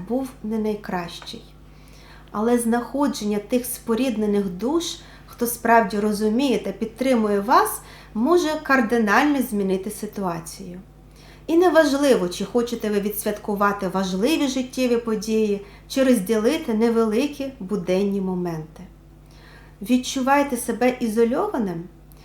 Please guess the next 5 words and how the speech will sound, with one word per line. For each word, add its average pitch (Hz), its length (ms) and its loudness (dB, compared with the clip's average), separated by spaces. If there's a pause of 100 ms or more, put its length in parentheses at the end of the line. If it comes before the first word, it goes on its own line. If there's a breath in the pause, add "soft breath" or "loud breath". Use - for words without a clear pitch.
(180 loud breath)
Розпочніть 277 920 0
із 226 220 -4
пошуку 311 640 -6
нових 214 400 0
зв'язків, - 680 -8